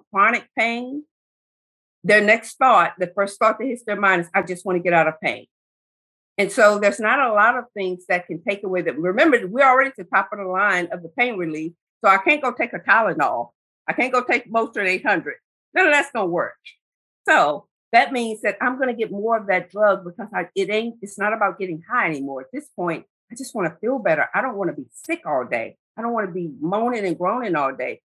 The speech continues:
So I'm more likely to stay addicted and keep searching the drug out. However, here at C H N, we have a medication-assisted treatment program, and we offer, um, Suboxone,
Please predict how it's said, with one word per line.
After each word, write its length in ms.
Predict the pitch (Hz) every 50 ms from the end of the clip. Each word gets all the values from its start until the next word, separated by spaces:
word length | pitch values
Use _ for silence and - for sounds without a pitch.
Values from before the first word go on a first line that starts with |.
| _
So 180 | - - - -
I'm 160 | - 208 196 185
more 260 | 190 208 233 254 254 247
likely 440 | 196 180 202 226 233 - - 214 208
to 80 | - 175
stay 240 | - - 180 175 185
addicted 520 | 208 208 - 160 147 - _ 170 160 165 -
and 120 | 160 160 -
keep 140 | 190 180 - _
searching 460 | _ 139 147 165 - 185 170 151 147
the 80 | 151
drug 320 | 151 - 160 156 139 127 123
out. 160 | 131 117 - - _ _ _ _ _ _ _ -
However, 520 | 320 359 330 233 214 180 165 190 202 233 240
here 180 | - 285 277 269
at 180 | 262 262 -
C 180 | - 247 233 208
H 220 | 196 185 180 - _ -
N, 200 | 180 180 185 180
we 100 | 175 214 190 220
have 200 | 185 170 165 170
a 60 | 160
medication-assisted 1000 | 156 156 175 175 190 - - 180 170 - - 170 170 - - 170 - - 160 165
treatment 380 | - 269 277 - 175 175 165 -
program, 580 | - 151 127 - - 123 127 120 127 135 - _ _ _ _ _ _ _
and 180 | - 180 175 175
we 200 | 240 262 - - -
offer, 720 | 190 196 226 262 285 - - 190 143 127 127 147 170 - _ _ _ _ _ _ _ -
um, 460 | 160 151 143 143 131 117 113 101 - - _ _ _ -
Suboxone, 880 | - - 170 165 165 196 185 - - - - - - 127 123 147 170